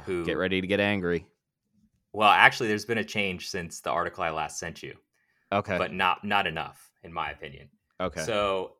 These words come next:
Speaker 1: initially, there was some news that the promoters for the Belgian Grand Prix were not going to do any kind of compensation for everyone who attended and didn't get to see a race because it was rained out.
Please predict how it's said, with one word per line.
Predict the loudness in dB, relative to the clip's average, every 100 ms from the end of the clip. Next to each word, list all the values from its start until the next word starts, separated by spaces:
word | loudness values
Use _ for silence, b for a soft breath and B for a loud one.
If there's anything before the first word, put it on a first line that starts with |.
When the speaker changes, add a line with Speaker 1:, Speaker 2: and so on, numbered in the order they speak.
| -10
Speaker 1:
initially, | -6 -4 -4 -6 -2 -2 -4 -6 -12 _ _ _ _ _
there | -6 -6
was | -6 -10 -14 -16 -14
some | -10
news | -6 -4 -4 -6
that | -4 -4 -6 -12 _ _ _ -8
the | -6 -6 -8
promoters | -10 -6 -4 -4
for | -8
the | -10
Belgian | -6 -6 -6 -8
Grand | -8 -10 -8
Prix | -4 -2 -4
were | -6 -8
not | -2 0 0
going | -4 -8
to |
do | -6 -6 -6
any | -6 -6 -8
kind | -6 -4 -4 -10 -12
of | -12 -6
compensation | -6 -6 -10 -8 -8 -10 -12
for | -12 -8 -6 -6 -6
everyone | -6 -6 -8 -8
who | -8
attended | -6 -4 -2 -2 -4 -4
and | -6 -6
didn't | -8 -8 -8
get | -8
to | -8
see | -6
a | -4
race | -4 -8
because | -12 -10 -8
it | -8
was | -10 -8
rained | -8 -8
out. | -12